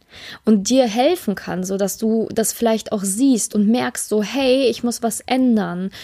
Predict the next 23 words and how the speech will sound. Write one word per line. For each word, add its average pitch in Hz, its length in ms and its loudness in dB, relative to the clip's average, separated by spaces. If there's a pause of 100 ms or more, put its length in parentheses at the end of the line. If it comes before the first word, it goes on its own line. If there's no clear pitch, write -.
(200)
oder 226 340 2 (340)
„Irgendwie 262 480 2
stimmt 277 460 0
das, 233 300 0
irgendwie 254 300 2
spricht's - 420 -4
mich 233 240 -2
an.“ 247 180 -2
Und 233 100 -2
wenn 233 120 0
ich 226 220 -8
ganz 262 300 -2
ehrlich 247 340 -2
bin 233 140 -2
und 220 160 0
mal 226 180 2 (440)
diese 269 280 4
drei 233 260 0
Fragen 226 720 0 (180)
jetzt 226 280 -2
gleich 240 360 2
im 226 140 -2
Anschluss 233 500 0